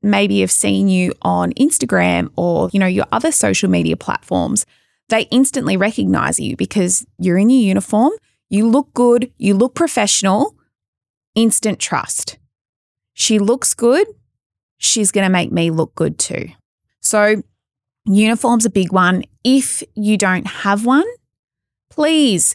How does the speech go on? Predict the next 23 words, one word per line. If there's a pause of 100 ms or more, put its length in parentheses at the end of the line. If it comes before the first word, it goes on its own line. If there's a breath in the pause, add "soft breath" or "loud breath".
(140)
consider (800)
getting
one. (680)
All
you
need
to
buy
is
two, (680)
and (160)
one
can
be
in
the
wash (140)
and
one
can
be
on
you.